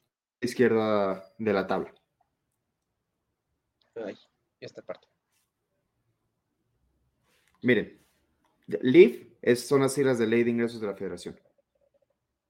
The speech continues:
Speaker 2: Y pues mira, aquí lo tenemos básicamente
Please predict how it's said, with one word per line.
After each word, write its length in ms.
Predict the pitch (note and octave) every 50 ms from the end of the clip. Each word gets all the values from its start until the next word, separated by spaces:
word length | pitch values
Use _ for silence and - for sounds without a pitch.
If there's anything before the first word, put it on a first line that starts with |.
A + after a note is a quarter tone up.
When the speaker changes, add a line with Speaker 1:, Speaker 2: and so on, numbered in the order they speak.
| _ _ _ _ _ _ _ _ _ _ _ _ _ _ _ _ _ _ _ _ _ _ _ _ _ _ _ _ _ _ _ _ _ _ _ _ _ _ _ _ _ _ _ _ _ _ _ _ _ _ _
Speaker 2:
Y 100 | A#2+ A#2+
pues 200 | - A#2+ A#2 A#2+
mira, 320 | B2 C3+ C#3+ D3 D3 - _ _ -
aquí 200 | - A#2 - C#3+
lo 140 | C#3+ D#3 D3
tenemos 680 | D3+ C#3 C#3 C#3 C#3 C#3 C3+ C3+ C3 B2+ B2 - - _ _ _ _ _
básicamente 1040 | C3+ C3+ C3 C#3+ C#3+ - C#3 C3 C3 C3+ C3 - - C#3+ C3+ C3 B2+ A#2+ A#2 A2+